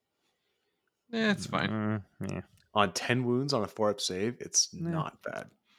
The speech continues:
Speaker 2: If you get, yeah. Mm-hmm.
Speaker 1: It's not bad. It's not
Speaker 2: Yeah.
Speaker 1: good, but it's not bad.
Speaker 3: And his base is big.
Speaker 1: Yeah, I'm going Snore.
Speaker 2: All right.
Speaker 3: Uh, except
Speaker 2: And he's
Speaker 3: he's a
Speaker 2: priest.
Speaker 3: priest.
Speaker 2: And a
Speaker 1: Okay,
Speaker 2: totem.
Speaker 1: so
Speaker 2: And a totem.
Speaker 3: Yeah, and a totem.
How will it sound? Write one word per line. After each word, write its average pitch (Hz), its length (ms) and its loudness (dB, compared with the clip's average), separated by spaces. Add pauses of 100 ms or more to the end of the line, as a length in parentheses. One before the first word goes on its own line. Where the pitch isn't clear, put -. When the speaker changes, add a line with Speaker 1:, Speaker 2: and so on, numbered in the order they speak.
(120)
Speaker 2:
If 120 220 -2
you 113 80 2
get, 104 180 4 (1120)
yeah. 151 60 -4
Mm-hmm. - 1040 -14
Speaker 1:
It's 117 100 -12
not 139 200 -4
bad. 98 460 6
It's - 100 -12
not 104 200 2
Speaker 2:
Yeah. - 60 -10
Speaker 1:
good, 113 320 8
but 92 60 -2
it's - 140 -2
not 62 160 -4
bad. 64 240 0 (400)
Speaker 3:
And 110 100 2
his 107 120 2
base 98 340 4
is 90 140 0
big. - 400 -6 (1200)
Speaker 1:
Yeah, 62 120 -14 (200)
I'm 104 240 -2
going - 280 -8
Snore. - 380 -10 (600)
Speaker 2:
All 113 80 4
right. 107 120 2 (840)
Speaker 3:
Uh, 101 320 10
except 123 160 6
Speaker 2:
And 135 80 12
he's 135 80 8
Speaker 3:
he's 104 80 4
a - 20 2
Speaker 2:
priest. - 140 2
Speaker 3:
priest. 95 240 4 (400)
Speaker 2:
And 123 120 8
a - 20 12
Speaker 1:
Okay, 127 100 8 (160)
Speaker 2:
totem. 113 120 10
Speaker 1:
so 104 100 0 (420)
Speaker 2:
And 139 140 10
a 151 40 12
totem. 107 440 8 (280)
Speaker 3:
Yeah, 98 120 6
and 101 80 6
a 101 60 4
totem. 87 280 -2